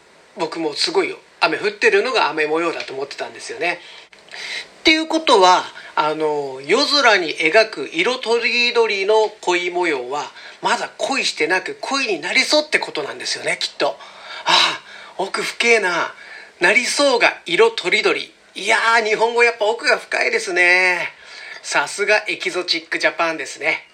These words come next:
はい、思い込みってね、いいこともあれば悪いこともありますよね。思い込みは程よくがいいんじゃないでしょうかね、と思うんですが。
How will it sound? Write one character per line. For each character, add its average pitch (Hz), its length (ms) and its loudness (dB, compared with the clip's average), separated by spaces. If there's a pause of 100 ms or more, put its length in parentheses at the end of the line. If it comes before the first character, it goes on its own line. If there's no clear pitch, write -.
(640)
は 247 100 2
い、 277 60 -4 (220)
思 220 180 2
い 277 40 2
込 285 160 0
み 285 80 0
っ 277 80 -10
て 269 120 4
ね、 262 300 2
い 262 140 -2
い - 20 -10
こ 277 100 -4
と 208 160 -2
も 160 100 0
あ 156 60 0
れ 147 80 -4
ば 143 120 -4
悪 143 240 -6
い 202 40 -6
こ 220 100 -6
と 214 120 -6
も 156 80 -4
あ 151 60 -4
り 156 100 -8
ま 202 120 -4
す - 120 -10
よ 190 100 -2
ね。 196 320 -2 (260)
思 156 220 -2
い 151 60 0
込 151 140 -8
み 147 160 -4
は 143 100 -6
程 160 260 -2
よ 247 140 -2
く 254 100 -12
が 214 140 2
い 220 300 -4
い - 20 -8
ん 185 240 -14
じ 190 100 2
ゃ 175 60 4
な 170 160 0
い 170 140 0
で 156 120 -2
し - 160 -4
ょ 139 120 -4
う - 20 -16
か - 160 -10
ね、 160 580 -2
と 202 140 0
思 196 240 -4
う 196 60 -4
ん 190 40 -6
で 180 100 -4
す - 120 -12
が。 160 220 -2